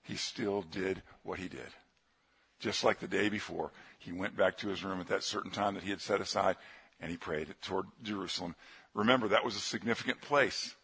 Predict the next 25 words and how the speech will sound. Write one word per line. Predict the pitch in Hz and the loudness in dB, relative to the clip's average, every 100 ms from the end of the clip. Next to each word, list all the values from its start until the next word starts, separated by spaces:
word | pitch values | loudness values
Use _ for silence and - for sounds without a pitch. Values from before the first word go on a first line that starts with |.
| _ - _ _ | _ -20 _ _
to | - | -8
the | 92 | -4
children | - 98 90 | -2 0 -2
of | 87 | -2
Israel. | 87 95 98 - _ - - | -2 0 -2 -2 _ -20 0
That's | - 104 - | 4 6 4
where | 117 | 0
the | 117 | 2
temple | 139 127 104 | 4 4 4
was. | 92 85 82 - - _ _ _ _ _ _ _ _ _ _ _ _ _ _ _ _ _ _ - | 2 2 2 -6 -16 _ _ _ _ _ _ _ _ _ _ _ _ _ _ _ _ _ _ -12
Before | 87 113 98 | -2 0 0
the | |
glory | 82 98 101 104 104 - - - _ _ - | 0 0 2 2 0 -6 -20 -20 _ _ -16
of | - - | -10 4
God | - 101 | 6 8
left | 107 117 - | 8 4 4
that | 92 - | -4 -2
temple, | 101 101 107 | -4 -2 2
that's | 104 110 120 | 4 4 2
where | 127 113 - - | 0 0 -8 -8
God | 110 113 123 123 - _ - 143 | 4 8 8 6 -6 _ -14 -8
lived | 120 131 175 151 107 120 - | -2 8 10 10 6 -2 0
on | 98 101 | 0 0
this | 95 104 | -2 0
earth. | 95 - - | 0 -2 -12